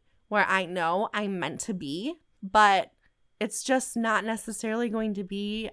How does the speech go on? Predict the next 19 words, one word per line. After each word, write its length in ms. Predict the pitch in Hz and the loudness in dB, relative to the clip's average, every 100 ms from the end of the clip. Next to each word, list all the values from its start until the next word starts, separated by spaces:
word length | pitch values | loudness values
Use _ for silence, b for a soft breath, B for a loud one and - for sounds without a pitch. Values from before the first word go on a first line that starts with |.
| - | -14
how 280 | - 220 | -6 0
I 60 | 208 | 0
planned 360 | 208 254 277 262 | -2 0 0 0
for, 400 | 185 190 87 - b b | -4 -4 -6 -12 b b
how 180 | - 233 | -2 2
I 80 | |
expected, 800 | 240 247 - - 269 - 220 175 - B B | 2 -2 -4 -2 -2 -4 -4 -4 -6 B B
how 180 | - 247 | -2 2
I 100 | 247 | 2
wanted 480 | 226 226 254 294 202 | 0 0 2 2 0
it, 220 | 175 - - | -2 -6 -8
right? 520 | 185 175 220 285 - | -4 -2 -2 -4 -4
So 280 | - 240 214 | -4 -4 -2
I 220 | - 240 | -2 -2
let 340 | 240 254 214 - | 0 0 -2 -2
go 320 | 220 220 233 | 2 4 4
of 320 | 185 190 - | 0 -4 -2
the 120 | 185 | -4
how, 640 | 180 - 190 147 90 - | -4 2 4 4 0 -6